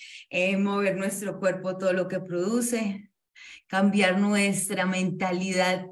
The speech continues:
todo lo que produce. De verdad que vuelve muchísimo la energía. Dándole muchas gracias a Dios por este maravilloso encuentro,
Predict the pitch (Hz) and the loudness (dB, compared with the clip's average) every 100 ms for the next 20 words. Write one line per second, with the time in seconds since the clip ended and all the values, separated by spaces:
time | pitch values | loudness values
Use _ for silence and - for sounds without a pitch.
0 | - 247 240 262 285 285 247 233 208 196 | -2 2 4 8 8 8 6 0 -6 -6
1 | 190 208 262 247 220 214 - 185 180 214 | -2 0 0 0 -4 -4 -6 -2 2 4
2 | 208 196 190 208 208 196 170 208 202 196 | 4 2 0 0 0 0 0 0 0 -2
3 | 160 185 196 202 185 170 156 233 247 233 | -4 0 0 0 0 -2 -2 -2 0 0
4 | - - - _ 208 208 214 240 240 214 | -4 -16 -20 _ 0 2 4 2 4 2
5 | - 196 208 226 226 233 226 185 196 240 | 0 -2 0 -2 0 -4 -4 -2 0 -2
6 | 240 214 180 170 208 202 190 180 170 165 | -4 -6 -4 -2 -2 0 0 0 -2 -2
7 | 160 175 - 160 143 147 - | -4 -8 -2 4 4 2 -10